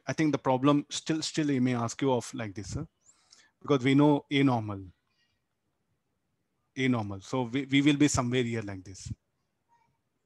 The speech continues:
Then if you know A normal and the speed of particle, you can bring the radius of curvature. If he gives radius of curvature, we can bring the tangential speed.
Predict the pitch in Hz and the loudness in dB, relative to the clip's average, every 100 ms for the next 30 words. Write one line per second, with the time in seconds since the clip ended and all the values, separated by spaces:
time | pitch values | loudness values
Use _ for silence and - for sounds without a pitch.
0 | _ _ _ _ _ _ 131 123 - 139 | _ _ _ _ _ _ -2 -2 2 4
1 | 147 135 135 147 147 156 165 147 131 - | 6 6 6 6 6 6 6 4 2 0
2 | - 139 143 - 135 135 156 143 139 165 | 0 4 4 2 -4 -2 0 2 2 2
3 | 156 165 147 139 147 - 127 - 107 110 | 4 2 2 4 4 2 -2 -6 -8 -10
4 | 147 131 165 170 190 143 147 170 - 196 | -4 2 2 4 2 4 6 6 6 0
5 | - 180 180 - 220 165 156 175 175 202 | 0 0 0 0 0 0 -2 0 -2 -4
6 | - 151 127 123 - 113 - - | -4 -2 0 -2 -6 -10 -14 -18